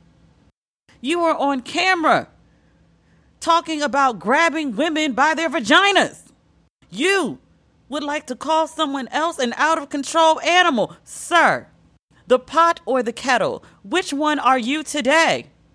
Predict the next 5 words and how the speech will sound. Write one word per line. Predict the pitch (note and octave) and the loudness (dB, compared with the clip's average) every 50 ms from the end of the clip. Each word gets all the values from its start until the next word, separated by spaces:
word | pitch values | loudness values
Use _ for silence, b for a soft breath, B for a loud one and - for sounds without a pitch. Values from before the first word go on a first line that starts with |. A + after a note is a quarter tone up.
| _ _ _ _ _ _ _ _ _ _ _ _ _ _ _ _ _ _ _ | _ _ _ _ _ _ _ _ _ _ _ _ _ _ _ _ _ _ _
Y'all's | - E3 G#3+ C4+ D#4 D#4 C#4+ - | -6 -2 0 2 2 2 2 -2
president. | - - B3 B3+ A#3+ F3 F#3 E3+ D#3 D3 C3 - _ _ _ _ _ _ _ _ _ _ _ _ _ _ _ _ _ _ _ _ _ _ _ _ _ _ _ _ _ _ _ _ _ _ _ _ _ _ _ | -2 -2 0 0 0 0 -2 -4 -4 -4 -6 -8 _ _ _ _ _ _ _ _ _ _ _ _ _ _ _ _ _ _ _ _ _ _ _ _ _ _ _ _ _ _ _ _ _ _ _ _ _ _ _
Let's | - D4 C#4+ - F#3+ | 0 0 0 0 -2
move | F3 D#3+ C#3 A#2+ B2 | -6 -6 -6 -6 -8
on. | A2 F2+ - | -10 -10 -12